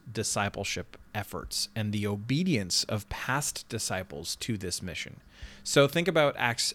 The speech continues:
Acts one eight, one eight, and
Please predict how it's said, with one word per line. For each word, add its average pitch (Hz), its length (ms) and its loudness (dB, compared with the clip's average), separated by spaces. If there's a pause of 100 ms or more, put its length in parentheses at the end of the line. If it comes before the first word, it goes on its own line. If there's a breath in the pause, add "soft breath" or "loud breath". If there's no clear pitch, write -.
Acts 127 300 6
one 120 220 4
eight, 107 200 0
one 117 420 2
eight, 95 440 -8
and 104 480 -4